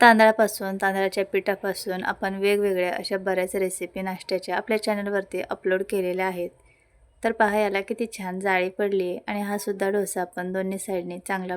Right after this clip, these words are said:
भाजून घेतलेला आहे. तर मस्त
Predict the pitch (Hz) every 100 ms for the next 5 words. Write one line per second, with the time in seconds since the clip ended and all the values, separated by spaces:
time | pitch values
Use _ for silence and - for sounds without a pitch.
0 | 180 190 180 185 202 208 196 185 180 190
1 | _ _ _ _ _ _ _ _ _ _
2 | _ _ _ _ _ _ _ _ _ _
3 | _ _ _ - _ - _ - _ _
4 | _ _ _ - 214 233 233 -